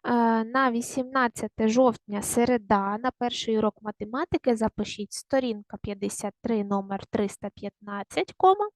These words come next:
інтерактивне завдання. Вибачте, не триста п'ятнадцять, діти, тільки побачила триста шістнадцять.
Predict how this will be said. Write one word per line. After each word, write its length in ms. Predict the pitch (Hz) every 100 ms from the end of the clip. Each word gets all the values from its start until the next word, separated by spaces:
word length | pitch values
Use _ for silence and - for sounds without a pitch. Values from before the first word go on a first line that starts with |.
| _ - - -
інтерактивне 760 | 226 220 202 - 294 349 320
завдання. 680 | 240 208 196 202 196 196 208 _ _ _ - - - _ _ _ _ _ _ _ _ _ _ _ _ _ _ _ _ _ _ _ -
Вибачте, 460 | 226 233 208 - 214
не 140 | 214
триста 400 | - 220 214 214
п'ятнадцять, 840 | - - 196 - 196 185 - - -
діти, 260 | - 285 269
тільки 340 | - 247 -
побачила 640 | 226 220 208 202 - 214 202
триста 400 | - 233 - 202
шістнадцять. 1120 | - - 254 - 208 196 185 - - 302 -